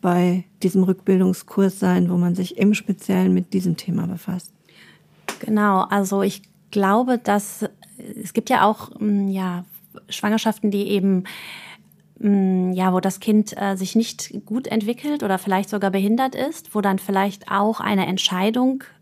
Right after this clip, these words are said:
Speaker 2: ähm, gefällt werden muss, bekommen wir dieses Kind, wie lange ist dieses Kind überhaupt lebensfähig oder beenden wir diese Schwangerschaft zuvor?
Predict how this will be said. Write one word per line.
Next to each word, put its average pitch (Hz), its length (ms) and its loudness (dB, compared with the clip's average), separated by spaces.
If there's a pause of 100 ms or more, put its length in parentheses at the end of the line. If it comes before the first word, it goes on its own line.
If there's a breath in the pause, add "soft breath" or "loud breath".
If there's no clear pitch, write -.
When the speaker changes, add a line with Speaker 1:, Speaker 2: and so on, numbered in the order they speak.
(340)
Speaker 2:
ähm, 104 440 2 (640)
gefällt 214 540 -2
werden 214 260 4
muss, 220 280 2
bekommen 247 760 0
wir 247 140 2
dieses 233 360 -2
Kind, 262 380 0
wie 208 80 -4
lange 202 340 2
ist 202 200 -6
dieses 208 220 -4
Kind 220 220 0
überhaupt 190 480 -2
lebensfähig 254 760 -2 (460 loud breath)
oder 214 180 4
beenden 226 640 2
wir 226 120 2
diese 196 220 -2
Schwangerschaft 185 680 -6
zuvor? 214 600 -2